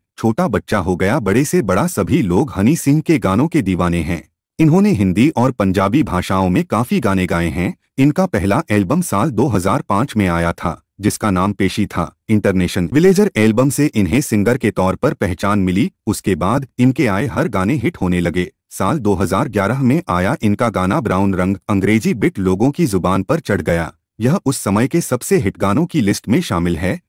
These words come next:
इसके बाद धीरे धीरे करके इनकी पॉपुलैरिटी तेजी से आगे बढ़ती चली गई। साल दो हज़ार तेरह में उन्होंने शाहरुख खान और दीपिका पादुकोण की फिल्म चेन्नई एक्सप्रेस के लिए भी लुंगी डांस गाना गाया,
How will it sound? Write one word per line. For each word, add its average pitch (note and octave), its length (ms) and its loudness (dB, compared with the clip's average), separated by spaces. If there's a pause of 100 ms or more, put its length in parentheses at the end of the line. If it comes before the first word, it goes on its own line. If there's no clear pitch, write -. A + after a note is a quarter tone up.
(120)
इसके G2+ 280 -2
बाद A#2 380 0
धीरे D3 320 4
धीरे C3+ 280 4
करके G#2 340 0 (100)
इनकी G#2+ 280 0
पॉपुलैरिटी A2 580 0
तेजी G2+ 300 0
से E3+ 240 2
आगे G2+ 260 0
बढ़ती G2 320 0
चली F#2 280 0
गई। F2 220 0 (960)
साल F3+ 300 -2
दो A#2+ 180 0
हज़ार A#2+ 320 0
तेरह C#3 340 0
में C3 300 2
उन्होंने G2+ 380 0
शाहरुख G2+ 520 -4
खान C3 360 -2
और A#2+ 160 0
दीपिका D3 400 -2
पादुकोण G2+ 540 -2
की F3+ 160 -4
फिल्म D3 280 0
चेन्नई G2+ 480 -2
एक्सप्रेस G#2+ 440 -2
के G#2 140 -2
लिए F2 200 -2
भी C#3+ 260 -4
लुंगी F#2 320 -2
डांस F#2 320 -4
गाना F2+ 280 -2
गाया, E2+ 320 -4